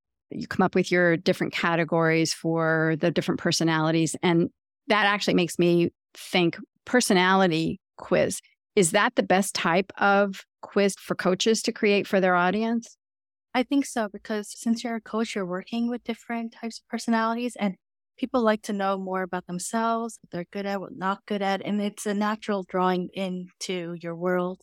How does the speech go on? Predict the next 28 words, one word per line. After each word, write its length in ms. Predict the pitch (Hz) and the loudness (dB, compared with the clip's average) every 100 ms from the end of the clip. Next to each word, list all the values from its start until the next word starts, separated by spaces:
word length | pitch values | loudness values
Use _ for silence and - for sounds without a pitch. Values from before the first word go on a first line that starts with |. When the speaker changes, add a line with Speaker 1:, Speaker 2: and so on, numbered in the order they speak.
| - | 0
Speaker 2:
So 60 | 180 | 0
Speaker 1:
Mm. 60 | |
Speaker 2:
I 120 | 175 220 | 2 0
would 140 | 220 | 0
say 100 | 202 | -2
personality 580 | 190 190 - 180 175 180 | -2 -8 -10 -10 -10 -12
quizzes, 420 | - 180 - 180 | -12 -12 -12 -14
because 260 | - 214 - | -8 -10 -8
who 120 | - 247 | -4 -2
doesn't 240 | 233 233 | 2 2
love 140 | 190 | 2
a 40 | 180 | 2
good 180 | 185 - | -2 0
quiz 260 | 196 185 | -2 -2
who 180 | - 190 | -4 -6
reveals, 560 | 175 175 175 180 180 175 | -6 -10 -12 -10 -10 -8
like, 120 | 170 | -10
something 300 | - 180 185 | -8 -8 -6
about 400 | 185 180 180 - | -2 0 2 0
you 100 | 180 | -4
didn't 200 | 180 175 | -6 -4
know 280 | 175 175 170 | -4 -4 -6
or 300 | 143 170 165 - | -6 -8 -10 -6
wish 260 | 190 196 | -6 2
you 60 | 214 | 6
Speaker 1:
Mm-hmm. 160 | 180 | 6
Speaker 2:
knew 180 | 208 175 | 6 0
about 320 | 170 156 165 | -12 -10 -10